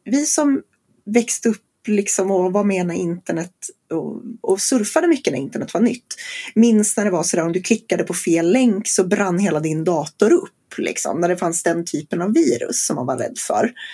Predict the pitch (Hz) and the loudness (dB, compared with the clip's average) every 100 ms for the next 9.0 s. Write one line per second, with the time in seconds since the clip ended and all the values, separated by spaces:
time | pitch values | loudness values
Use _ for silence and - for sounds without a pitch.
0 | - - - - _ - 196 185 170 - | -16 -18 -20 -20 _ -2 2 2 0 -2
1 | 220 226 220 254 202 202 285 269 202 160 | 2 4 4 2 2 0 2 2 2 0
2 | - 226 226 226 208 - 220 180 165 - | 0 2 4 4 2 2 0 -2 -6 -4
3 | 175 - - 156 170 170 170 156 151 156 | -4 -4 -6 -2 2 2 2 -4 -6 -6
4 | 160 147 - 160 165 - 190 - 262 226 | -4 -6 -4 -4 -2 -2 2 2 2 2
5 | - 160 123 120 - 165 170 160 156 139 | 0 -2 -2 -4 -4 -2 0 0 -2 -8
6 | - 160 151 151 156 - - - - - | -8 -6 -6 -6 -10 -14 -14 -10 -8 -4
7 | - 202 160 - 151 160 - - 269 240 | 0 0 0 -4 -4 -2 -2 0 0 -2
8 | - - - - - - - - - - | -4 -6 -2 -2 -4 -6 -8 -8 -8 -8